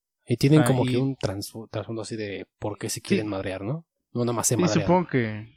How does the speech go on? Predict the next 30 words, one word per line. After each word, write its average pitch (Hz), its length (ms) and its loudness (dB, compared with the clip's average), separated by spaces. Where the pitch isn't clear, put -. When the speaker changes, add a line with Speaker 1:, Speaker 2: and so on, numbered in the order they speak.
Speaker 2:
que 98 380 -6
la 110 180 -4
historia, 104 260 -2
o - 40 -8
sea, 104 140 -2
es, - 340 -10
yo 127 200 2
creo 131 160 4
que 117 60 -8
como 98 240 -4
todas, 101 380 -2
¿no? 160 160 -4
Speaker 1:
Sí, 120 100 0
de, 113 80 4
güey, 117 140 4
¿por 120 140 0
qué 143 160 4
quisieran 135 260 2
Speaker 2:
Pero 120 60 4
Speaker 1:
matar 120 180 0
a - 20 2
alguien 135 120 0
con 120 140 -2
una 120 100 0
espada, 123 260 0
no? 123 120 -4
Tiene 107 240 -4
que - 160 -10
<laughs> - 0 -
tener - 360 0